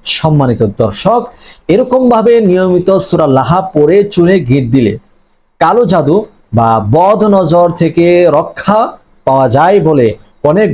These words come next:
বুজুর্গ আলেম বলেছেন। তো আমরা বুঝতে পারছি, আপনাকে যদি কালো জাদু, ব্ল্যাক ম্যাজিক, কুফরি কালাম ইত্যাদি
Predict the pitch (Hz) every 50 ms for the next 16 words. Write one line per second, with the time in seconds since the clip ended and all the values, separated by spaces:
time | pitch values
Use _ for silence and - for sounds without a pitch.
0 | 117 110 123 151 139 127 165 170 156 127 123 131 113 - - - - 131 127 123
1 | 135 170 220 277 - _ _ - - _ 110 101 120 131 131 127 120 - - 131
2 | 107 95 92 98 - _ _ _ _ _ _ _ _ _ _ _ _ _ _ _
3 | _ _ - - _ - 127 113 120 123 123 120 139 139 - - 185 175 170 170
4 | 170 170 202 226 240 240 - - - _ _ _ - - 117 - - - 151 143
5 | 151 151 160 156 165 - - 127 120 120 110 113 117 107 131 170 220 - - -
6 | _ _ _ 104 120 127 123 - - - 127 117 113 131 151 - - _ 202 185
7 | - 208 202 202 185 180 175 165 160 - 175 170 - - - 175 170 175 170